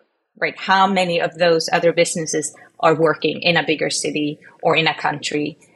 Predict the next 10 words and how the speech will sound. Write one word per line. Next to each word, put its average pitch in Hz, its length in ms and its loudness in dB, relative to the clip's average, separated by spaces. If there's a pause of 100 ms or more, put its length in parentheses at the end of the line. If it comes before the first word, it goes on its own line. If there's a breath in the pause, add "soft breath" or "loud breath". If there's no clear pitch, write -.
(400 soft breath)
to 196 120 2
be 170 100 2
able 165 320 4
to 160 140 -6
justify 151 520 -2 (260)
how 160 320 2 (520)
big 190 220 2
of 170 120 0
a 170 120 6
reach 151 440 -6